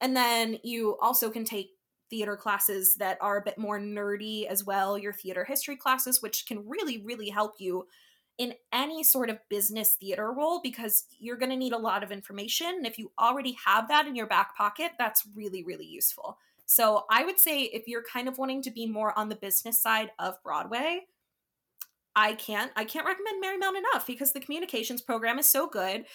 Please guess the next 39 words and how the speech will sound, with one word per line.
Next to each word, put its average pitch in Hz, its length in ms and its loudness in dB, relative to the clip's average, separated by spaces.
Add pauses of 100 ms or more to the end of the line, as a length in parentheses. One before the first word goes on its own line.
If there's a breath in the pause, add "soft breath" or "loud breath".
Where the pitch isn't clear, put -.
(300 loud breath)
but 247 100 0
it 294 100 2
is 302 200 2
also 262 380 4 (180)
overwhelmingly 220 1120 0
a 233 80 0
theater 240 440 -2
school. 190 440 2
So 208 480 2
you're 220 180 -4
not 247 200 2
gonna 240 140 -6
be, 240 200 -4
like, 208 380 -2
the 240 200 -2
odd 214 300 6
one 202 240 -2
out 196 320 4
when 214 140 -6
you're 202 160 -2
like, 175 280 -2 (100)
"Oh, 262 380 6 (480 soft breath)
I 311 180 8
wanna 254 260 0
do 226 240 -2
theater 262 640 2
business." 170 580 2
They're 226 120 0
gonna 277 140 -4
be 247 100 -2
like, 226 220 -2
"Yeah, 294 340 2
that, 190 300 0
that 202 160 -4
makes 202 200 -2
sense. 220 260 2
You're 202 120 -4
at 180 80 -6
Marymount." 220 380 -2